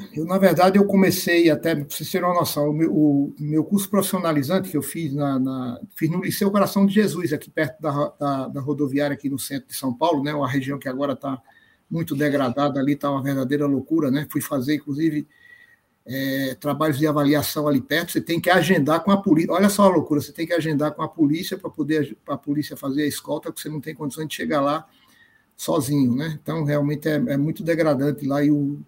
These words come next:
colégio lá que a gente estudou não tá nem em condições mais de ter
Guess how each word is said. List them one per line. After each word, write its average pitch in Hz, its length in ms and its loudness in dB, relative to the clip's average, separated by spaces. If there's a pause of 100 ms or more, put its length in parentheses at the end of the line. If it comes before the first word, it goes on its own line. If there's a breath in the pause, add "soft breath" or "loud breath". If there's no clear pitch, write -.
(260)
colégio 143 400 2
lá 143 80 0
que 139 100 -6
a 139 60 -2
gente 135 180 -4
estudou 143 400 -2
não 185 60 -4
tá 160 140 -4
nem 185 120 4
em 196 40 2
condições 214 400 6
mais 208 140 6
de 202 80 6
ter 190 360 4